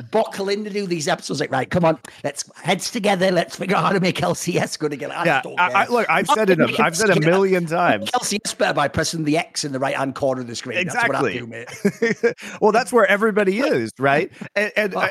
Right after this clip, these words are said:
Speaker 2: and you're trying to figure out how to not press the X button. But, and this is why the commissioner job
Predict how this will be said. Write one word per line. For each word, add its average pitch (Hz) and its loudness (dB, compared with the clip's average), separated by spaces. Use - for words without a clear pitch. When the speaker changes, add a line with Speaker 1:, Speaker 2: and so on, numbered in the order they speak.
Speaker 2:
and 202 0
you're 180 4
trying 208 0
to 185 2
figure 190 2
out 180 4
how 151 2
to 147 0
not 139 2
press 147 0
the 127 -6
X 147 -2
button. 104 -4
But, 139 0
and 160 2
this 214 0
is 196 -4
why 165 4
the 147 2
commissioner 139 0
job 107 2